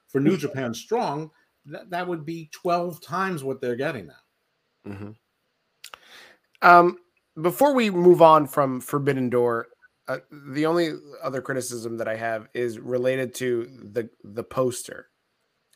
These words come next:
Speaker 2: And, and so I don't know if you guys noticed, like, so it's, the backdrop is Chicago, right? It's the skyline of Chicago.
Speaker 1: Sure.
Speaker 2: And then there's these golden rings, like Doctor Strange, like,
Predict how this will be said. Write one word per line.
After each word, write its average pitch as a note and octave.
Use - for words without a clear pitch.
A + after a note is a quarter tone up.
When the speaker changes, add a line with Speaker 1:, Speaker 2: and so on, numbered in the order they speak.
Speaker 2:
And, C3
and C3+
so C#3+
I C#3+
don't D#3
know D#3+
if C#3
you C3
guys C3
noticed, B2+
like, A#2
so D3+
it's, D3
the C#3
backdrop E3
is C#3+
Chicago, A#2+
right? A#2+
It's A2+
the A2+
skyline C3+
of B2
Chicago. G#2+
Speaker 1:
Sure. G2
Speaker 2:
And C#3
then D#3+
there's D#3+
these C#3
golden F#3
rings, D3+
like B2+
Doctor D3
Strange, D3
like, A#2+